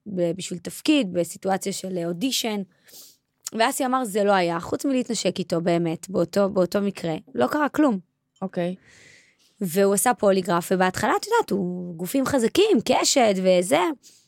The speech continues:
Speaker 1: אז הם אמרו, "אוקיי, הבן אדם אמר, נכון. אה, בוא נבדוק, בוא נבדוק, בוא נדבר עם אסי, בוא נתחקר את המקרה, בוא רגע, אה, נסתכל, נשלח אותו לפוליגרף, נראה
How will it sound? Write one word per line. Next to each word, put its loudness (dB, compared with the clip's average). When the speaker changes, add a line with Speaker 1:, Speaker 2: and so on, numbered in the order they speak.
Speaker 1:
אז -2
הם -2
אמרו, 2
"אוקיי, 0
הבן 2
אדם 2
אמר, 0
נכון. -6
אה, -4
בוא 2
נבדוק, 2
בוא 2
נבדוק, 2
בוא -2
נדבר 0
עם 0
אסי, -2
בוא -4
נתחקר -6
את -4
המקרה, 2
בוא 2
רגע, 2
אה, 2
נסתכל, 0
נשלח -2
אותו 0
לפוליגרף, 4
נראה 0